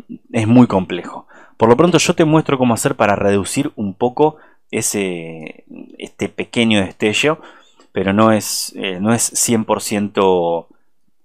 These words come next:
no sé si seguro de que te funcione, pero es mucho laburo, porque después significaría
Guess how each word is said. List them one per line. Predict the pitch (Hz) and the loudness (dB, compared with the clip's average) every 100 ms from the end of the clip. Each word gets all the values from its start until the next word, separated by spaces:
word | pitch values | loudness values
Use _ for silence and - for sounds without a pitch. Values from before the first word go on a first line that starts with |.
| - | -12
no | 240 151 | -4 -4
sé | - | -2
si | 175 | -6
seguro | 170 127 135 127 | -2 0 4 4
de | |
que | 107 | 2
te | 95 | -2
funcione, | - 98 90 101 123 | -8 -8 -4 -2 -2
pero | 147 95 92 87 - | -2 -2 0 -2 -6
es | 90 | -10
mucho | 95 104 - | -6 -6 -2
laburo, | 92 90 85 | 0 0 -6
porque | - 92 95 | -8 -4 -4
después | 92 131 135 | -2 0 0
significaría | - 104 92 92 92 107 123 135 | 0 -4 -6 -6 -2 2 2 2